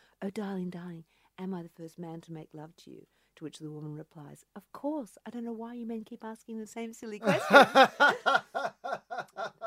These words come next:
Speaker 1: But, yeah, so, so there's still a big sexist battle going on. And, and even the, the,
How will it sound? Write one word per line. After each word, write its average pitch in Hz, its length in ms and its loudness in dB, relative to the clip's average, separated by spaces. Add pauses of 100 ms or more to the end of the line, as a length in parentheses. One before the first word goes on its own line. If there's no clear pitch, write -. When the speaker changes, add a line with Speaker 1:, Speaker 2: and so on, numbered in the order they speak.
(420)
Speaker 1:
But, 247 280 0
yeah, 277 240 8
so, 285 320 8
so 311 180 6
there's 330 180 4
still 403 320 6
a 359 60 8
big 220 300 -2
sexist - 580 -4
battle 165 260 0
going 151 320 -6
on. 139 140 -6
And, 226 160 0
and 262 140 2
even 339 300 6
the, 233 260 0
the, 196 260 0